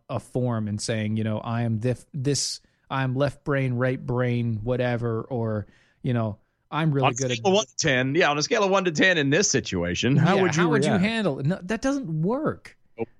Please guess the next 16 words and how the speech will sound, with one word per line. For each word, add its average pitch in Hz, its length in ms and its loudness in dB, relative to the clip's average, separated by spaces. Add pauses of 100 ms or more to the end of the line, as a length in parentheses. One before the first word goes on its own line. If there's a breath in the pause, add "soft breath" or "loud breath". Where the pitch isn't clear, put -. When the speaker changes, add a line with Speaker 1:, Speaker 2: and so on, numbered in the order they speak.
(120)
Speaker 1:
Okay, 190 340 -2
this 170 240 -2
is, 180 200 -2
this 156 200 -4
is 156 120 -6
based 170 380 -4
upon 170 500 -6 (580)
what 175 340 -2
you 175 180 -2
do 123 400 -2
on 117 140 -2
a 117 60 0
daily 101 340 -2
basis. 127 580 -4
You 113 80 0
know, 110 220 -2